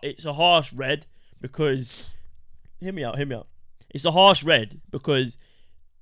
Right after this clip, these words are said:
I think five, like, six, seven times out of ten, he gets the ball away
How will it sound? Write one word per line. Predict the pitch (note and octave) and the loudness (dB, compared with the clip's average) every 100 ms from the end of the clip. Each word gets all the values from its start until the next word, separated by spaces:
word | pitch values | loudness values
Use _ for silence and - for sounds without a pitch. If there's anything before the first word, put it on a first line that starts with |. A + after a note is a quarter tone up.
| - - | -16 -8
I | C3+ | -6
think | F#3 E3+ B2+ | -4 -6 -4
five, | F3 F3+ - | 0 0 0
like, | C#3+ C3 - G#2 | -6 -8 -10 -16
six, | D3+ D#3+ D#3 | -14 -14 -14
seven | - - D#3+ C#3+ | -14 -8 -8 -6
times | D3+ C#3 | -6 -4
out | C#3 | -4
of | A#2 | -4
ten, | - C#3 - D3 - - - - - - _ _ - - | -4 -4 -4 -16 -18 -20 -20 -20 -20 -20 _ _ -20 -10
he | C#3+ | -4
gets | D#3+ - | -2 -2
the | - | -6
ball | B2 D3+ C#3+ - | -4 -2 -2 -2
away | C#3 C#3+ A#2 B2+ | 0 2 0 -4